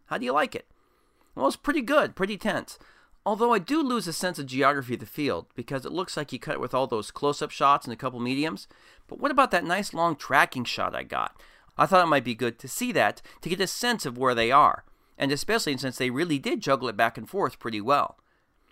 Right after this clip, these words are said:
Not that I should tell you how to cut or anything, I just want to let you know my feelings on that and let you know about that shot." "Oh,"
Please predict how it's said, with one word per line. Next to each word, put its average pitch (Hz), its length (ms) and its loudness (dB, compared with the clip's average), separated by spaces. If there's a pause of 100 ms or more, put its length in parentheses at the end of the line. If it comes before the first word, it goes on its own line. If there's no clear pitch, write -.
(260)
Not 214 220 4
that 180 80 0
I 170 60 4
should 135 180 -6
tell 147 140 0
you 127 80 -4
how 113 80 -4
to 95 80 -12
cut 143 260 0
or 95 40 -4
anything, 104 340 -6
I 120 60 -4
just - 180 -6
want 143 100 0
to 135 40 -2
let 123 100 -4
you 117 80 -6
know 107 160 -6
my 98 120 -4
feelings 127 520 -6
on 101 160 -4
that 104 220 -2
and 98 200 -14
let - 240 -4
you 117 60 -4
know 104 40 0
about 92 220 -2
that 101 160 -8
shot." - 360 -4 (720)
"Oh," 202 380 -2